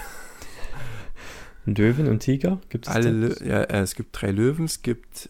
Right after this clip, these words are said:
Speaker 1: ein Tiger, äh, nee, ein Leopard ist das. Ähm,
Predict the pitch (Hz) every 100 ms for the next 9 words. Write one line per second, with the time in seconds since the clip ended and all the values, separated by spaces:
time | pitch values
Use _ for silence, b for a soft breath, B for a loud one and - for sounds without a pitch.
0 | - - 110 110 107 - - - 139 135
1 | 143 - - - 139 151 151 156 160 170
2 | 170 170 170 135 123 107 107 104 - 127
3 | 156 147 160 - - B B B B B
4 | B B - - 104 101 98 98 98 98
5 | 98